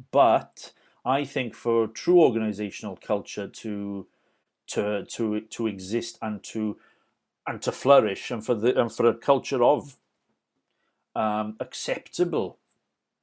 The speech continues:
failure, uh, I think we need to be treating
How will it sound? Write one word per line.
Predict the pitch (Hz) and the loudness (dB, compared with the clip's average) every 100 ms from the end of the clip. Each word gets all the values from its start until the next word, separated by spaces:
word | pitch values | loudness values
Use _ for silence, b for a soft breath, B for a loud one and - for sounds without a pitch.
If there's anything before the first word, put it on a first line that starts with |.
| _ | _
failure, | - - 110 95 92 90 90 _ _ _ _ _ | -8 -4 -2 -4 -6 -8 -8 _ _ _ _ _
uh, | 117 113 110 104 | -2 0 0 0
I | 120 | -2
think | 117 139 | -4 -10
we | 123 117 | -6 -6
need | 113 110 | -6 -8
to | 107 | -10
be | 110 | -12
treating | 101 - 120 120 110 | -10 -8 -6 -4 -6